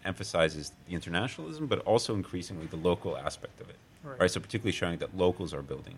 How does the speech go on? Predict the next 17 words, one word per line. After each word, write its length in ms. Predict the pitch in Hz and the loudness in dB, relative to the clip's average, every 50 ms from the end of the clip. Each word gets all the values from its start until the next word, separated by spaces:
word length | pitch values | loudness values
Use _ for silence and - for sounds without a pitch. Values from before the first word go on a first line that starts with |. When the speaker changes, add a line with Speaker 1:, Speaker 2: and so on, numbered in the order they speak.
| - - | -16 -18
Speaker 1:
this. 180 | - - - - - - - - - - - - - - | -18 -20 -20 -20 -20 -20 -20 -20 -20 -20 -20 -20 -10 -4
Um, 420 | - 85 82 80 78 78 80 80 - - - | 2 4 6 6 6 4 2 -2 -8 -8 -2
and, 340 | 92 87 85 85 82 - - - 82 | 2 2 2 2 2 -2 -6 -8 -6
and 340 | 85 82 82 82 78 73 - - - - - - - - - - - - - - - - | -4 -2 -2 -2 -4 -8 -10 -12 -14 -14 -16 -20 -20 -20 -20 -20 -20 -20 -20 -20 -20 -6
so 160 | - 101 90 | -2 0 0
the 100 | 80 90 | 0 0
narrative 380 | 82 87 87 92 90 82 78 - | 2 4 6 6 6 4 4 2
people 220 | - 98 - 92 78 | -2 -6 -6 -4 -4
give 160 | - 92 113 | -4 -2 -2
now 220 | 165 190 175 120 | 2 4 6 8
is, 160 | 107 110 110 110 | 8 8 6 4
is 220 | - 113 110 104 | 2 0 2 2
a 40 | 107 | 4
mix 240 | 101 104 104 - - | 4 2 2 0 -2
of 120 | 90 78 | -6 -6
these 200 | 82 78 - - | -8 -10 -12 -12
two, 140 | - - | -16 -18